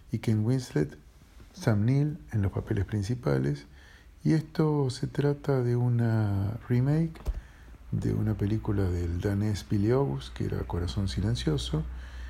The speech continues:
Es una madre encarada por Susan Sarandon que, em,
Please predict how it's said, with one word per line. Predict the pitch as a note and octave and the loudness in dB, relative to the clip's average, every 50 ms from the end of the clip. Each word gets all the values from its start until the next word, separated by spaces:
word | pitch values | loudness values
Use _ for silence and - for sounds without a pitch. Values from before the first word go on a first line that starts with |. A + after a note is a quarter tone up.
| - - - - - | -12 -12 -10 -4 -2
Es | A2 F#2+ - - | -2 -2 -2 0
una | A2 A2 G#2+ | 0 2 2
madre | A2 A2+ A#2+ B2 A#2+ G#2+ G#2+ | 2 4 4 4 4 2 2
encarada | G#2 F#2+ - G#2 G#2 A2 A2 G#2+ G#2 | 0 0 0 0 0 2 2 0 0
por | G2+ - - F2+ F2+ F2+ G2 | -2 -2 -4 -4 -2 -2 -4
Susan | F#2+ A2+ A2+ G#2 - C3 B2+ A#2+ | -2 -2 -2 -2 0 0 0 0
Sarandon | - D3+ C#3+ C3 B2+ B2+ B2 C3 C#3 D3 D#3 D#3+ - - - - - - - - - - - - - - | 2 2 2 2 2 0 0 0 0 0 -2 -4 -6 -10 -14 -14 -14 -12 -10 -10 -10 -10 -10 -8 -8 -6
que, | - - A2+ A#2+ B2+ C#3 D3 - - - - - - - - - - | 0 2 4 4 4 2 0 -2 -6 -10 -12 -12 -12 -12 -10 -4 -2
em, | - - A1+ G#1+ G#1 G#1 G#1 G1+ G1+ G1+ G1+ G1+ G1+ G1+ G1+ G1+ G1+ | 0 0 2 0 0 0 -2 0 0 -2 -2 -2 -2 -2 -4 -4 -4